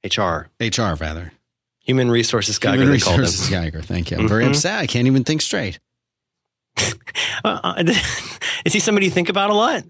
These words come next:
Speaker 2: Think about him, you know, every time I watch that movie.
Speaker 1: Hmm.
Speaker 2: Well, either both of the two movies.
Speaker 1: I should be sadder when people die.
Speaker 2: I'm trying to get you sad.
Speaker 1: Okay.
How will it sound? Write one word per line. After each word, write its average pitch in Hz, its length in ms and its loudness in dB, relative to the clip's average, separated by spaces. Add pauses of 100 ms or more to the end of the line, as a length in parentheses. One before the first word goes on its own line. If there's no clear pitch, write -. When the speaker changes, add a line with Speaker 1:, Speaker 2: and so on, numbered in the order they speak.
(160)
Speaker 2:
Think 277 220 -2
about 190 220 2
him, 143 360 4 (300)
you 202 100 0
know, 117 180 2
every 117 180 2
time 104 240 2
I 98 40 4
watch 95 260 2
that 90 120 -4
movie. 101 540 2 (380)
Speaker 1:
Hmm. 120 340 0 (180)
Speaker 2:
Well, 120 200 4
either 127 240 2
both 127 240 2
of 110 100 -2
the 90 80 -2
two 113 200 0
movies. - 460 -4 (360)
Speaker 1:
I 196 100 0
should 285 180 2
be 240 100 2
sadder 123 340 2
when 110 120 0
people 117 240 -4
die. 107 360 -2 (840)
Speaker 2:
I'm 117 100 2
trying 143 220 0
to 123 60 2
get 120 140 0
you 107 120 0
sad. 73 340 -4 (520)
Speaker 1:
Okay. 127 380 -2